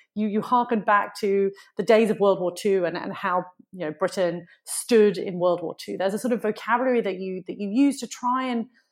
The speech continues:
scream out to people, "This is a really serious moment. We need to take this serious." And I think that that's what comparisons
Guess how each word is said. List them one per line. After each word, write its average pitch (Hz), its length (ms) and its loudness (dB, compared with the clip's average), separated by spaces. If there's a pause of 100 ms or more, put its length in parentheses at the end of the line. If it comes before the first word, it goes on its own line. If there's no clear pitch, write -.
(240)
scream 262 380 0
out 226 200 0
to 214 60 -10
people, 214 300 -4
"This 240 200 0
is 226 100 0
a 208 80 -2
really 185 220 -2
serious 180 520 -4
moment. 247 400 2
We 214 120 0
need 208 200 -4
to 208 60 -8
take 185 240 -10
this - 160 -12
serious." 170 320 -8
And 180 80 -10
I 180 40 -8
think 240 220 -4
that 208 240 -2
that's 202 220 -4
what 208 140 -6
comparisons 185 580 -12